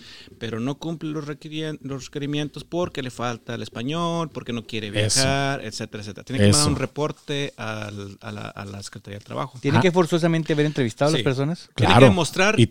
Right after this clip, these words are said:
Speaker 2: tiene
Speaker 1: no
Speaker 2: que
Speaker 1: pudo
Speaker 2: mandar un,
Speaker 1: llenar
Speaker 2: y
Speaker 1: la
Speaker 2: tiene que
Speaker 1: vacante.
Speaker 2: mandar un reporte explicando por qué todos los candidatos que aplicaron no son,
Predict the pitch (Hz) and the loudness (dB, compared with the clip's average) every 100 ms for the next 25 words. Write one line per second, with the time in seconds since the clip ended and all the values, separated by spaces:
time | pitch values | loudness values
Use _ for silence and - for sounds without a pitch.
0 | 117 113 135 135 113 101 101 123 135 117 | 8 6 6 8 8 8 8 8 6 4
1 | 107 104 120 135 110 98 117 110 113 - | 6 6 8 6 8 8 6 4 2 2
2 | 95 120 - 87 - - 87 95 90 104 | 2 2 4 0 0 -2 -2 2 4 4
3 | 117 - _ _ _ - 98 92 107 104 | 2 -2 _ _ _ 2 2 4 4 2
4 | _ 117 139 165 156 135 123 110 117 139 | _ 6 8 6 4 2 4 4 2 -2
5 | - 113 98 104 104 143 - _ _ _ | -4 -2 0 2 2 2 -4 _ _ _
6 | _ _ 104 101 98 104 - 101 101 107 | _ _ -8 0 2 4 4 6 4 2